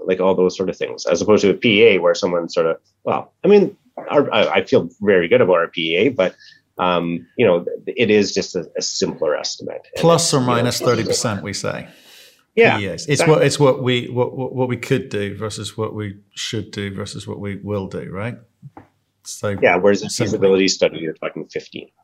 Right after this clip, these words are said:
Speaker 2: Yeah, yeah, yeah.
Speaker 1: That's it.
Speaker 2: Okay.
Speaker 1: And let's be honest, it's never minus fifteen. <laughs>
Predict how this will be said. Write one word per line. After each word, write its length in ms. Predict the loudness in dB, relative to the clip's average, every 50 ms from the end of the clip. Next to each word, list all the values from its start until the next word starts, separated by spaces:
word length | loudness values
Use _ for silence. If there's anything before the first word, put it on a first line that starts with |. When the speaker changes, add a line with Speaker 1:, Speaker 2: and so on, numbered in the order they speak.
| _ _ -14
Speaker 2:
Yeah, 140 | -14 -14 -14 -20 _ _ _ _ _
yeah, 140 | -16 -16 -16 -18 _ _ _ _ _ _ -16 -12
yeah. 140 | -12 -12 -12 -12 _ _ _ -10
Speaker 1:
That's 100 | -6 -4
it. 160 | -2 -2 -4
Speaker 2:
Okay. 160 | -6 -8 -12 -18 -12 -6 -2
Speaker 1:
And 100 | 0 2
let's 140 | 2 0
be 140 | 0 -2 -4
honest, 340 | -4 -2 -4 -6 -6 -6 -8
it's 160 | -8 -4 -2
never 200 | -2 0 0 0
minus 320 | 0 -2 -2 -2 -4 -6 -6
fifteen. 400 | -8 -10 -10 _ -16 -20 -20 -20 -20 -16 -8 -6
<laughs> 80 | -6